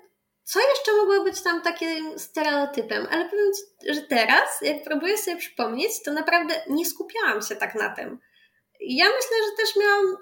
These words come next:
dużo wyrozumiałości do tego serialu. Naprawdę. Widziałam całość i nie skupiałam się na tym, że o, właśnie to jest chłopak. No,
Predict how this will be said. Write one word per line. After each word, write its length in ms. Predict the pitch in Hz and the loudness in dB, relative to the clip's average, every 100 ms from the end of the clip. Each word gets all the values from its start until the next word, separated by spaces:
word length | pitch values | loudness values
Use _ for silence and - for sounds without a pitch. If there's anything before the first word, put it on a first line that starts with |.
| - | -6
dużo 400 | 254 262 392 403 | 0 6 8 8
wyrozumiałości 840 | 381 403 370 370 381 339 233 - 202 | 8 8 8 6 6 6 4 0 -4
do 140 | 202 | -4
tego 200 | - 208 | -4 -4
serialu. 640 | - 220 214 202 202 202 - _ _ - | -2 -2 2 2 2 0 -6 _ _ -4
Naprawdę. 560 | 285 269 226 208 - - _ _ _ 233 | 0 4 4 2 -4 -6 _ _ _ -4
Widziałam 960 | 226 277 277 330 403 392 370 359 349 - - | 2 2 4 4 6 6 4 0 -4 -10 -10
całość 600 | - 233 226 381 605 - - | 2 4 6 4 2 -6 -4
i 60 | 339 | 2
nie 120 | 415 | 2
skupiałam 380 | - - 466 440 415 | 0 0 4 4 2
się 60 | |
na 120 | 392 | 2
tym, 200 | 392 392 | 2 2
że 100 | 359 349 339 | 4 4 6
o, 120 | 285 | 4
właśnie 360 | 294 339 339 320 | 6 4 4 2
to 100 | 330 | 2
jest 220 | 311 - | 0 0
chłopak. 360 | 254 196 - - - _ _ _ _ _ - - - - - | 0 2 -2 -6 -16 _ _ _ _ _ -16 -16 -16 -14 -2
No, 380 | 311 254 226 | 2 2 0